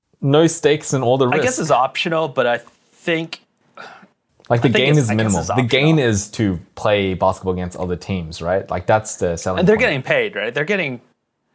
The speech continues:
Speaker 2: so some people would choose this because they'll probably get more of their salary back if they play these games.
Speaker 1: No, that's slack, man. You can't force people to play.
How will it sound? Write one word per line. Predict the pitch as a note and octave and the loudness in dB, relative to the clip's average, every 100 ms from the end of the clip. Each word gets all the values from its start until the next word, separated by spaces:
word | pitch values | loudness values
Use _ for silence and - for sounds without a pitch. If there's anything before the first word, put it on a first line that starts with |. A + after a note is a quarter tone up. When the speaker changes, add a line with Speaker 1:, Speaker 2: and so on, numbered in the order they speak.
| _ _ _ _ _ _ | _ _ _ _ _ _
Speaker 2:
so | D#3+ | 0
some | D3+ F3 F3 | 2 2 0
people | F#3 D#3+ | -2 -2
would | B2+ | -2
choose | - D3+ C#3+ | -2 -4 -4
this | B2+ | -6
because | - A#2 C#3 B2+ A#2+ A2+ - B2+ A#2 B2 A#2 | -6 -6 -2 0 -2 -10 -14 -18 -18 -20 -2
they'll | B2+ A#2 | 0 0
probably | - C#3+ C#3+ | 0 -2 -2
get | C3 A#2+ | -2 -4
more | A#2 B2 B2 | -2 -2 -2
of | A2 | -2
their | G2+ | -4
salary | - B2 C#3+ A2 | -2 -2 0 -4
back | G2+ F#2+ - - | -4 -6 -8 -12
if | A2+ - | -14 -10
they | G2+ | -10
play | - A#2+ | -6 -8
these | B2 G2 - | -8 -14 -12
games. | G2+ - | -12 -6
Speaker 1:
No, | G#2 G2+ G2 G#2+ | -2 0 2 2
that's | A#2 - | 0 -2
slack, | - F2+ F2+ - | -8 -6 -6 -8
man. | F2 F2+ F2 F#2+ | -10 -10 -10 -10
You | A2+ | -4
can't | E3 D#3+ | -2 -2
force | - F#2 | -2 -2
people | - F#2 F2+ | -4 -8 -6
to | F2 F2 | -6 -8
play. | - F2 | -6 -8